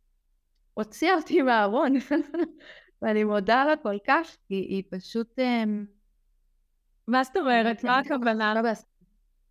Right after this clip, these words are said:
Speaker 1: אני אספר, אני, אני, היא, היא, היינו בחופשת לידה ביחד, זה היה, אה, ב-, אה, הבת השנייה שלי נולדה, וישבנו איזה יום, ארוחת בוקר, היינו כזה מדי פעם מבלות ביחד, היא, היא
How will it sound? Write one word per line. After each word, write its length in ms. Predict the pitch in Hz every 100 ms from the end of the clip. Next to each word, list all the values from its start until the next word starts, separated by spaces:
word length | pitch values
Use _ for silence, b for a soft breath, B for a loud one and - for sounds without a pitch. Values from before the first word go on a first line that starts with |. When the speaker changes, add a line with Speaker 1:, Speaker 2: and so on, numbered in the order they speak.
| _ _ _ -
Speaker 1:
אני 140 | 247
אספר, 460 | 226 262 - 302 240
אני, 160 | 226 -
אני, 180 | 220 220 214 _ _ _
היא, 300 | - 247 247
היא, 240 | 233 240
היינו 220 | 233 262 285
בחופשת 380 | 277 262 254 233
לידה 220 | 226 254
ביחד, 320 | 269 262 233
זה 60 | 202
היה, 280 | 202 208
אה, 200 | 208 202 190
ב-, 40 |
אה, 380 | 185 - 180 180
הבת 220 | 175 196
השנייה 460 | 202 - 180 185 226
שלי 300 | - 285 277
נולדה, 400 | 269 262 269 277 269 _ _ _ _ _ _ _ _ _ _ -
וישבנו 580 | 208 202 247 254 277
איזה 200 | 302 285
יום, 240 | 277 262 233
ארוחת 380 | 180 180 180 -
בוקר, 260 | 302 339
היינו 180 | 339 370
כזה 160 | 349 311
מדי 200 | 294 294
פעם 220 | 294 285
מבלות 320 | 262 240 254
ביחד, 380 | 247 233 214 214
היא, 120 | 202 -
היא 320 | 190 190 190